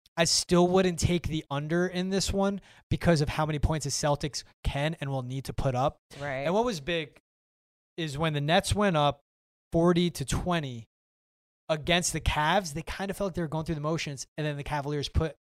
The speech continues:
Speaker 1: a run together against
Speaker 2: Yep.
Speaker 1: them.
Speaker 2: Got within
Speaker 1: So,
Speaker 2: six.
Speaker 1: so even if the Nets get up big,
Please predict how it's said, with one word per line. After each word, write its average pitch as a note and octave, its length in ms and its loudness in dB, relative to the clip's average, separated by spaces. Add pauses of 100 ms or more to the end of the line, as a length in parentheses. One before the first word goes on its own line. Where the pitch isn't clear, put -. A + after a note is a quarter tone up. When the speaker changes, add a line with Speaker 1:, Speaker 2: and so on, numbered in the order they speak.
Speaker 1:
a C#3+ 160 -4 (100)
run D3+ 180 0
together C3+ 340 -4
against C#3+ 260 -2
Speaker 2:
Yep. G#3+ 100 4
Speaker 1:
them. A#2+ 120 -10 (440)
Speaker 2:
Got D#3+ 140 -2
within E3+ 220 -4
Speaker 1:
So, A#3 160 4
Speaker 2:
six. - 220 0
Speaker 1:
so G#3 120 4
even A3+ 220 2
if C#4 80 -2
the A3+ 80 0
Nets F#3 280 2
get F#3+ 220 6
up F#3 220 4
big, F#3 320 2